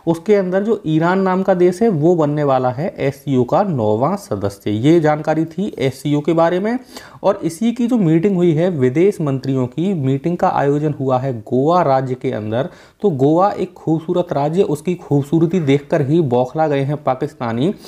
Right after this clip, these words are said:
और उस राज्य के अंदर हो रहा है इसका आयोजन, और उसी की मीटिंग के लिए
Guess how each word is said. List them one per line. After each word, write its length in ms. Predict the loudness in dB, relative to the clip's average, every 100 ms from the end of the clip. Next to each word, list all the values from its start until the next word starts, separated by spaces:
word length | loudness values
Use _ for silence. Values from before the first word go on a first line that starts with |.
| -20 -18 -8 -2
और 120 | 0
उस 220 | 2 2
राज्य 380 | 2 2 0 0
के 140 | -4 -4
अंदर 240 | -2 -4
हो 180 | -2 -2
रहा 200 | 0 -2
है 160 | 0
इसका 260 | -2 -2 0
आयोजन, 480 | 2 0 0 0 -2
और 160 | -2
उसी 280 | -2 -4 -4
की 140 | -2 0
मीटिंग 320 | 0 -2 -2
के 120 | 0
लिए 360 | 2 2 0